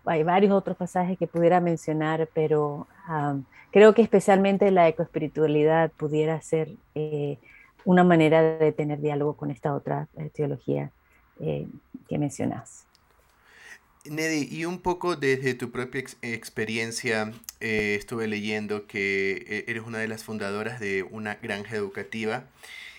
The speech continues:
Speaker 2: Eh, mi siguiente pregunta es, ¿qué prácticas sencillas, como digo, desde tus propias experiencias, crees que podemos realizar,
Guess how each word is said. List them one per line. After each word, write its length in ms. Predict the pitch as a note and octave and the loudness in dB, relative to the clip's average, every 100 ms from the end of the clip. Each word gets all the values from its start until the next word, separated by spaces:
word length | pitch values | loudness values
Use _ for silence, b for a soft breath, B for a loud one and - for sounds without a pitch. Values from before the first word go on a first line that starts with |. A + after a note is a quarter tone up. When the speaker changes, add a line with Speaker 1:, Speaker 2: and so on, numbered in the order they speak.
| B | B
Speaker 2:
Eh, 460 | - B2 A#2+ A#2+ - _ b _ _ _ _ _ | -8 -2 0 -2 -6 _ b _ _ _ _ _
mi 160 | D#3 | -14
siguiente 280 | D3 D#3+ D#3+ | -12 -10 -8
pregunta 320 | F3 D3+ D3 | -8 -8 -2
es, 220 | D3 D3 - - | 0 0 -6 -12
¿qué 100 | A3+ | -6
prácticas 920 | A3 - - D3 D#3 D3+ D3+ - _ | 0 -2 -2 -8 -2 -2 -2 -8 _
sencillas, 600 | - C3 A#2+ D3+ C#3+ C#3 | -14 -10 -6 -4 -4 -4
como 180 | C3+ A#2 | -6 -8
digo, 140 | B2 | -8
desde 120 | B2 | -10
tus 140 | B2+ A2 | -12 -12
propias 260 | B2 C3 | -10 -10
experiencias, 840 | B2+ B2 A#2 A2+ A#2 A#2+ B2+ A#2+ A#2+ B B B | -14 -8 -8 -6 -8 -6 -4 -4 -6 B B B
crees 200 | D3 D3 | -10 -8
que 100 | D3+ | -10
podemos 480 | C3 A#2+ B2+ C#3 C#3 | -6 -4 -4 -8 -8
realizar, 760 | A#2+ G#2+ G#2+ - B2 B2 B2+ | -8 -8 -8 -4 0 0 -2